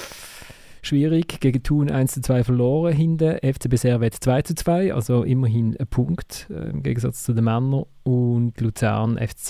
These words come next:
Z null zu drei. Und am, äh, Freitag shooten dann die Schweizer Frauen im Nationalteam in der Nations League gegen Schweden. Dort spricht dann we-, relativ wenig dafür, dass, äh, <laughs> das Resultat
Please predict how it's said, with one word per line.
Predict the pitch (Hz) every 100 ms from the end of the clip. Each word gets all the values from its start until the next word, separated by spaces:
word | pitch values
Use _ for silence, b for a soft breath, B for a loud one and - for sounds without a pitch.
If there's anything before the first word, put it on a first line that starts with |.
| 113
Z |
null | 113 113 107
zu | -
drei. | 113 104 107 110 B B B B _ _
Und | 147 147 147
am, | 135 131 127 127
äh, | 123 123
Freitag | 123 156 170 185
shooten | - 147 135
dann | 135 127 127
die | 120
Schweizer | 131 131 - 131 123
Frauen | 120 - 117 120 120 120 117
im | 117 117
Nationalteam | 117 - 120 120 131
in | 120
der | 117
Nations | 127 139 139 -
League | 135 -
gegen | 135 120
Schweden. | 113 123 123 175 190 185 175
Dort | 151 135
spricht | - 131 -
dann | 127 123
we-, | 123 147
relativ | 139 143 135
wenig | 131 143 156
dafür, | 135 - 131 139 147 - b b b -
dass, | 123 117 - -
äh, | 117 -
<laughs> | - -
das | - 104
Resultat | 127 - - 104 - 131 - -